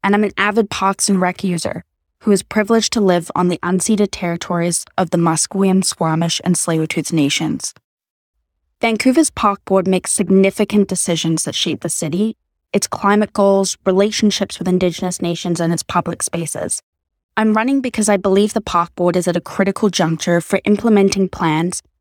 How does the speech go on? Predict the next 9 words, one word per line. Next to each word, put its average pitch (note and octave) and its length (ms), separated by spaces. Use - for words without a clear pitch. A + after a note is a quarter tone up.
to - 80
protect G#3 480
our G#3 80
park F#3+ 280
facilities F3 600
from F3 160
extreme F3+ 420
weather F3+ 240
events C#3 460